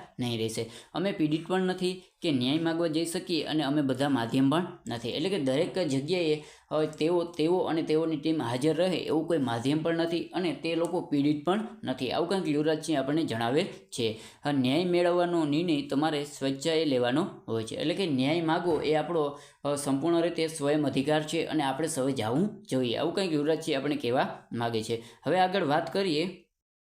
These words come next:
તો જે મહાઆંદોલન થવાનું હતું, બરાબર, એને લઈને ઉમેદવારો હાલ મેદાનમાં કોઈ જ જોવા મળી રહ્યા નથી.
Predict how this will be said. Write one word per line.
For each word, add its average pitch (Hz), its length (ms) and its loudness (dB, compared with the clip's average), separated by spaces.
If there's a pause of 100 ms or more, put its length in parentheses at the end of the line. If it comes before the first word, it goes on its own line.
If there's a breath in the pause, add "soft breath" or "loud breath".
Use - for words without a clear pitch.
(120)
તો 160 100 -2
જે 175 160 2
મહાઆંદોલન 185 800 0
થવાનું 156 420 0
હતું, 120 140 -4
બરાબર, 180 260 0
એને 175 300 -2
લઈને 185 300 2 (120)
ઉમેદવારો 170 460 0
હાલ 139 380 -2
મેદાનમાં 147 480 0
કોઈ 143 220 0
જ 151 60 -2
જોવા 131 240 2
મળી 120 240 0
રહ્યા 123 360 0 (200 loud breath)
નથી. 117 240 -8